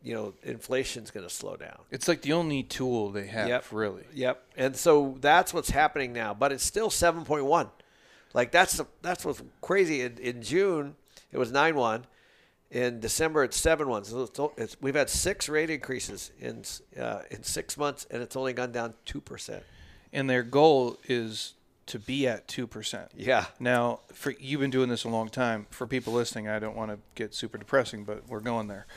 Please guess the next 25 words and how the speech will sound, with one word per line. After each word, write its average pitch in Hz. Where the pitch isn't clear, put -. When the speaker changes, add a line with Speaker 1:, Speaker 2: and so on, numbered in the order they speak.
Speaker 2:
How 151
the 151
hell 151
do 127
they 117
get 117
from 107
seven 113
to 110
two 123
percent -
inflation? 120
If 165
we 180
really 170
believe 147
it's 131
seven, 117
which 110
we 113
don't, 104
it's -
more 120
than 101
that. 104